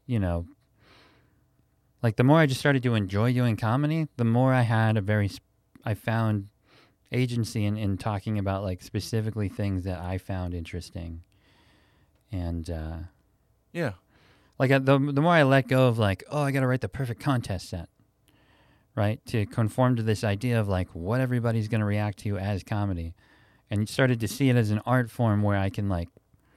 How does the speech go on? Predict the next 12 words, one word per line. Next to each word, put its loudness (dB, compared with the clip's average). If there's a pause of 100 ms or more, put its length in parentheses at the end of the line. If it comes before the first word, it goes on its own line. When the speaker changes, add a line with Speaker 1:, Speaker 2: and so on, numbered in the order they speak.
(840)
Speaker 1:
just -6 (200)
find 0
the 0
things 0
that, -2
that, -2 (240)
that -6 (580)
take -4
me 2
to 2
that 0
place, -8